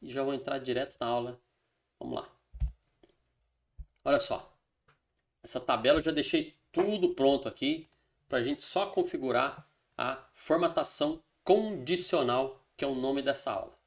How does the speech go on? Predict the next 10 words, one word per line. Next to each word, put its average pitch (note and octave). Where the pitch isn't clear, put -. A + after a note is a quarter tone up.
Condicional D3
já E3+
diz -
tudo. A#2
Depende D3+
do D#3+
conteúdo C3+
da D#3+
célula G3+
e E3